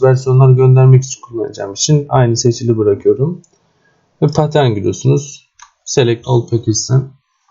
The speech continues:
pattern'ini giriyorum. Ve create diyorum. Ee, burada şu kopyaya dikkat etmeniz lazım. Çünkü regenerate etmeden bir key'i sadece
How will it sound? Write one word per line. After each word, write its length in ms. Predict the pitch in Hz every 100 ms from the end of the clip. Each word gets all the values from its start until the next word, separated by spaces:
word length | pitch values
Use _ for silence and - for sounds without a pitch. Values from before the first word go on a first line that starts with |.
| _ _
pattern'ini 640 | 131 127 117 107 101 101
giriyorum. 600 | 107 131 139 135 143 143 _ _ _ _ _ _ _ _ _ _ _ _ _ _
Ve 260 | 147 156 - -
create 340 | - 139 113 -
diyorum. 480 | 90 101 123 139 - _ _ _ _ _ _ _ _ _ _ _ _ _ _ _ _ _ _ _ _ _ _ _ _ _ _ _
Ee, 340 | 127 110 110 107
burada 440 | 139 175 165 202 208
şu 340 | - 156 156
kopyaya 440 | - 160 156 160 156
dikkat 300 | 156 165 156
etmeniz 460 | 135 120 117 113
lazım. 320 | 120 120 170 170
Çünkü 340 | 156 151 135
regenerate 600 | 131 135 143 139 143 143
etmeden 460 | 156 127 117 120 135
bir 100 | 151
key'i 220 | 135 151
sadece 640 | - 147 139 120 143 147